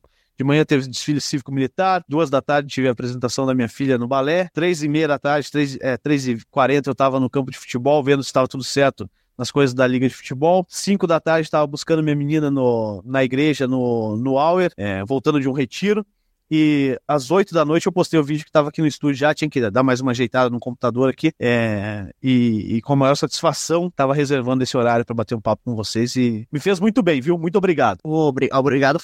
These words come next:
Speaker 2: obri-, obrigado você por essa aula que você deu pra gente, é muito legal conversar com a pessoa do ramo também, é, você faz o que a gente faz também, que é conversar, então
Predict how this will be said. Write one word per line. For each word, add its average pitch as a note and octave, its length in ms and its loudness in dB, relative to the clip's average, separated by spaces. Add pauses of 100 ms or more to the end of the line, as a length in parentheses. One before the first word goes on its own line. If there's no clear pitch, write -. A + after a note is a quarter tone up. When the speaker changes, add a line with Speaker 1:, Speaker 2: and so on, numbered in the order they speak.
(120)
Speaker 2:
obri-, C#3 220 -4 (100)
obrigado D3+ 400 -2
você F#3+ 420 0
por - 220 0
essa C#3 260 0
aula D3+ 400 2
que C3 120 -10
você A#2 180 -4
deu A#2+ 160 0
pra A2 160 -2
gente, B2 480 0
é B2 60 4
muito D3 260 0
legal C3+ 260 2
conversar C3+ 460 0
com - 80 -2
a C#3 60 2
pessoa C#3 280 0
do C3+ 140 -2
ramo B2 340 2
também, A#2 460 -2 (380)
é, G2 400 0 (100)
você C3+ 240 -4
faz D3+ 420 0
o C#3 120 -4
que - 120 -2
a C#3+ 60 4
gente D3 220 -2
faz D3 260 2
também, C3 320 0
que C3 100 -2
é B2 40 -2
conversar, B2+ 680 0
então A#2+ 360 0